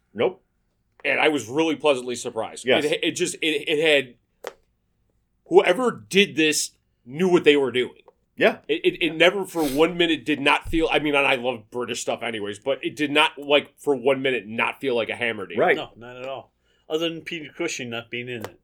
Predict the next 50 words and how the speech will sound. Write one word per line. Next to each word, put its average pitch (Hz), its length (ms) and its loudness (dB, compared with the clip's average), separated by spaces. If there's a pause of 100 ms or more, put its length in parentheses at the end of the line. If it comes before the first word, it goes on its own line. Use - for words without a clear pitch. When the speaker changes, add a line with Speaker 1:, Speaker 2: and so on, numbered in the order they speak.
(100)
Speaker 2:
Yeah, 165 180 4
I, 135 160 2
it, 151 240 -4
well, 175 220 -4
the 160 140 -4
exception, 180 320 6
Speaker 1:
Yeah. 143 140 8
Speaker 2:
yeah, 131 80 -2
we 151 140 -4
needed, 147 480 -2
we 147 140 -8
Speaker 1:
We 147 140 -2
Speaker 2:
needed 180 160 4
Speaker 1:
needed 143 160 -2
Peter 135 180 0
Speaker 2:
Pe-, 120 60 -12
Speaker 1:
Cushing. 123 320 -2 (180)
Speaker 2:
Peter 147 200 -2
Cushing 147 380 0
or, 123 220 -2
uh, 117 200 -2 (600)
but 160 180 6
I 160 120 2
mean, 151 360 -2
like 147 200 2
you 139 40 -6
said, 156 200 2
I, 143 160 2 (320)
it 156 100 -2
had 180 140 6
magenta 131 420 -2 (100)
in 87 60 -20
it. 85 140 -20
I 104 80 -12
mean, 117 120 -8
what 127 160 -6
the 92 140 -10
Speaker 3:
Yeah, 98 60 -14
Speaker 2:
fuck, 104 240 -4
Speaker 3:
yeah. 113 100 -8
Speaker 2:
you 113 80 -6
know? 104 220 -6
I 117 80 -6
mean, 131 120 -4
that's 143 160 2
good 170 200 2
enough 131 100 2
for 120 100 -4
me. 110 420 -4
Speaker 1:
Yeah. 170 320 6